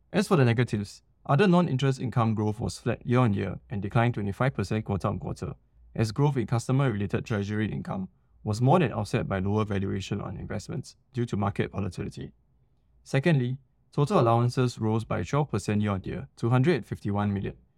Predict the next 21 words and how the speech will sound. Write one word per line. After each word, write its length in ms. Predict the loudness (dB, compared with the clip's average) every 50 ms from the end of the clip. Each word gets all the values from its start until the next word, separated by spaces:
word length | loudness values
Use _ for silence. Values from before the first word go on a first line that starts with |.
| _ _ _ _ 0
mainly 300 | 2 2 4 4 4 4
due 160 | 4 2 2
to 140 | 2 0 -4
specific 460 | -4 -4 -4 -2 -4 -2 -2 -2 0
allowance 500 | 0 0 2 2 2 0 0 -2 -2 -6
increasing 480 | -10 -10 -8 -6 -6 -6 -4 -6 -6
by 120 | -6 -8 -6 -4
eighty 200 | 0 0 0 0
percent 380 | 0 -2 -2 -2 0 0 0
year-on-year 420 | 0 0 -2 -2 -4 -4 -6 -6 -8 -12 _ _ _ _ _ _
to 140 | -8 -8 -6
two 160 | -2 0 2
hundred 220 | 4 4 4 2 2
and 100 | 0 -2
twenty-nine 400 | -2 0 0 2 2 4 4 2
million, 300 | 2 0 -4 -6 -10 -14 -18 _ _ _ _ _ _ -4
despite 340 | -4 -4 0 0 2 2 2
a 60 | 2
general 360 | 2 2 2 4 4 4 2
allowance 380 | 2 0 0 0 0 0 0 -2
write-back 380 | -2 -2 -2 -4 -6 -6 -8